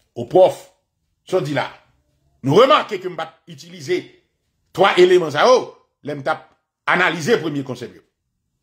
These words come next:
Des pour dire révolution, il y a trois phases pour considérer. L'avant, phase préparatoire, phase préliminaire,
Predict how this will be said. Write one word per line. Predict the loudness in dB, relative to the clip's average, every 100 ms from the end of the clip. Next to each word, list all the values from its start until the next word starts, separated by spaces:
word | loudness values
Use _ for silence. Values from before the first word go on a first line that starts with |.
| _ _ _ _ _
Des | 0 4
pour | 4 2
dire | -4 -10 -10 -4
révolution, | 0 2 2 -2 -8 -12 -14 _ _ _ _ _ _
il | -10
y |
a |
trois | -10 -4 0 0
phases | -2 -4 0 0 0 -10 -20 -20 _ _ _
pour | -16
considérer. | -16 -14 -14 -16 -18 _ _ _ _ _ _ _ _ _ _
L'avant, | -4 0 0 2 0 -2 -16 _ _ _ _ _ _ _ _ _ _ _ _ _ _ _ _
phase | -2 0 0 -8 _ _ _ _
préparatoire, | -12 -6 -2 -2 2 4 4 2 0 -12 _ _ _ _ _ _ _
phase | _ -6 -6 -8 -18 _ _ _
préliminaire, | -6 0 0 0 0 4 4 4